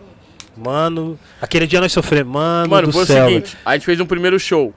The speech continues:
Speaker 2: tinha quase ninguém. Aí foi pro segundo show. O segundo show, a gente ficou no, no lugar lá que a gente tava,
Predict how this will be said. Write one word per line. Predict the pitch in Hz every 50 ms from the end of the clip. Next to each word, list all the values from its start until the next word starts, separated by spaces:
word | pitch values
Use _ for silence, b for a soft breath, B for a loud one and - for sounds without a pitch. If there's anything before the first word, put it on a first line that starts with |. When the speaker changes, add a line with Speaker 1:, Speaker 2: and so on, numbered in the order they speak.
| _ _ _ -
Speaker 2:
tinha | - 143 135
quase | - 151 156 156 165
ninguém. | 175 170 151 143 131 117 110 110
Aí | 117
foi | 117 - 147 135
pro | - -
segundo | - 160 143 160 175 180 190
show. | - - 180 160 143 120 - - b b b b b b b b b b _
O | -
segundo | - 160 156 165 180 175 175
show, | - - - 180 190 180 156 156 156
a | - 143
gente | 151 -
ficou | - - 170 160
no, | 165 165 160 156 151
no | 151 151
lugar | 147 143 143 123 139 135 139 139
lá | 135 131
que | - -
a | 139
gente | 135 - -
tava, | - 135 143 156 156 175 190